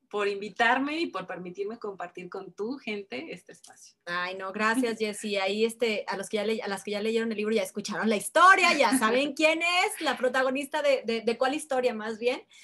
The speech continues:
Speaker 2: Este, espero les haya gustado este, este episodio de Una Mala Muy Buena. Dile así a la adversidad y escúchenlo las veces que sea necesario para que ustedes también se lo metan en la cabeza.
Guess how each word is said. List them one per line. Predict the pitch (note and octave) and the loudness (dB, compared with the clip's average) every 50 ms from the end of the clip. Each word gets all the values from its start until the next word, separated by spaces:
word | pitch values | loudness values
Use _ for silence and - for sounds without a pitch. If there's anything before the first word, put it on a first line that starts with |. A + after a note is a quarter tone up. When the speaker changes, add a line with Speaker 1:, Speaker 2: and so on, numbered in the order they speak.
| - - - - _ - | -12 -12 -12 -10 _ -4
Speaker 2:
Este, | G3 G3+ G#3 G#3 G3 - - - - G#3 G#3 A3 G#3 G#3 G#3 - - A3 | -2 0 0 -2 -2 -6 -10 -2 0 2 2 2 2 2 0 0 -2 -4
espero | G#3+ - - A#3 | -2 0 2 2
les | B3 B3+ B3 B3 | 2 2 2 0
haya | A#3 | -2
gustado | A#3 A#3 A3 - A3 G#3+ A3 | -2 -2 -2 0 0 2 2
este, | A3+ A3 - A#3+ A3+ A3 G3+ - G#3+ | 0 0 0 0 0 0 0 -2 -4
este | G#3 G3+ - - G#3+ G#3 G#3 | -4 -4 -4 -4 -2 -2 -2
episodio | G3+ - G#3 - - G#3+ G#3+ A3 A3 A3+ A#3 A#3+ B3 B3 - | -4 -6 -8 -6 -2 -2 0 2 2 2 2 0 0 -6 -8
de | G3+ F#3 F#3 F#3 F#3 F#3+ | -8 -4 -2 -2 -2 -2
Una | G3 G3 G3+ | -4 -4 -6
Mala | G3 G3+ G3 G3+ G3+ | -4 -4 -4 -4 -4
Muy | G3+ G3+ G3+ G3+ | -6 -6 -8 -8
Buena. | F#3+ F#3+ G#3+ A3 A3+ A3+ A#3 B3 C4 B3+ - | -6 -4 -2 0 0 0 -2 -2 -4 -6 -8
Dile | G3+ F#3+ G3+ G3 G3 G3 | -10 -10 -6 -4 -4 -4
así | G3 - - A#3 A3+ | -4 -4 0 0 0
a | G3+ | 0
la | G#3 | 0
adversidad | G3+ G3 G3 F3+ F3+ - G3+ F#3 F#3+ G3+ A3 A3 | -4 -6 -8 -10 -10 -8 -6 -4 -2 -2 0 0
y | B3 | 0
escúchenlo | G#3+ G#3+ - - A#3 A3+ - C#4+ C#4+ C#4 | 0 -2 -2 -4 -4 -4 -2 -4 -2 0
las | B3+ A3 G3 | -2 -2 -2
veces | G3 - B3+ - | -6 -10 -12 -12
que | - | -10
sea | A3 A3 G3+ | -8 -6 -6
necesario | G#3+ A3+ A3 G#3 - G3 G3+ G3+ | -6 -6 -8 -6 -6 -6 -6 -6
para | - G#3+ G#3 | -6 -8 -8
que | - | -8
ustedes | E3 - G3 F#3+ G3 | -10 -8 -8 -8 -6
también | - G#3+ G3 F#3 F3+ | -6 -10 -10 -10 -10
se | G#3+ G#3 | -8 -8
lo | G3 F#3 | -8 -8
metan | E3+ E3+ - G3 F#3 | -8 -10 -14 -14 -14
en | F3 | -14
la | D#3+ D#3+ | -14 -12
cabeza. | - D3+ - - - - | -12 -12 -12 -12 -12 -14